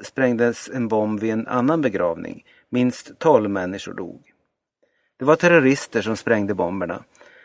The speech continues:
De hade bomberna på sig. Terroristerna dog också.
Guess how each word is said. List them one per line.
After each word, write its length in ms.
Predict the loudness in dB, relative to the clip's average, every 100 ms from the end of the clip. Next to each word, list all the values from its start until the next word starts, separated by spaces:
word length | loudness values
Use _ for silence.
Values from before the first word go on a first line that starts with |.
| _ _ _
De 140 | -2 2
hade 240 | 2 2
bomberna 400 | 4 4 4 2
på 280 | 2 2 2
sig. 360 | 0 -8 -10 -16 _ -4
Terroristerna 680 | -2 0 -2 -2 2 2
dog 460 | 2 -2 -6 -8 -6
också. 380 | -6 -8 -16